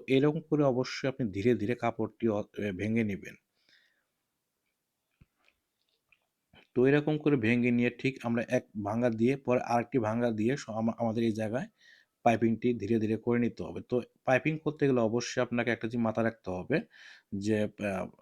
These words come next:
সেমি যে কাপড় যে আছে নিচের যে কাপড়টি অবশ্যই নিচের দিকে একটু টান রেখে উপর দিকে আপনাকে ধীরে ধীরে কাপড়টি বসিয়ে নিয়ে সুন্দর করে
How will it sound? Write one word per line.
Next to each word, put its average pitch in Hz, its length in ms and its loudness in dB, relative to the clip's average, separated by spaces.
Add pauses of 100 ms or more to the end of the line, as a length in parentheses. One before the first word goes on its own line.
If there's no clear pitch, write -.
(240)
সেমি 127 380 -2
যে 139 140 2
কাপড় 120 400 0
যে 104 160 0
আছে 110 180 -2
নিচের 113 360 -2
যে 110 100 -2
কাপড়টি 107 480 -4
অবশ্যই 113 360 -4
নিচের 123 240 -4
দিকে 110 180 0 (100)
একটু - 280 -8
টান 113 320 0
রেখে 101 260 -4 (520)
উপর 147 260 2
দিকে 131 260 4
আপনাকে 117 280 0
ধীরে 107 280 0
ধীরে 117 140 -2
কাপড়টি 110 380 -4
বসিয়ে 107 340 -2
নিয়ে 117 140 -4
সুন্দর 104 280 -6
করে 113 200 -4